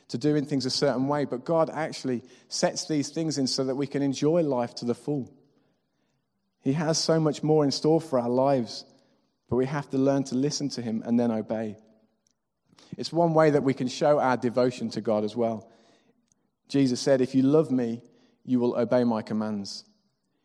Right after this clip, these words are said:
You know, he, we can sing songs and we can praise him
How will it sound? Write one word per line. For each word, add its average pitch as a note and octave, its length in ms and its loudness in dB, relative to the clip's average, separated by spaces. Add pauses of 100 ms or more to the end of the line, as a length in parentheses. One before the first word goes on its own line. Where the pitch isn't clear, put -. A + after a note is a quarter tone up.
(760)
You A#2+ 80 2
know, A#2+ 80 6
he, B2+ 220 4 (120)
we B2 160 2
can B2+ 160 0
sing D3 260 0
songs D3+ 440 0
and C3 80 4
we B2+ 80 2
can B2+ 140 -2
praise C#3+ 380 0
him C#3+ 180 0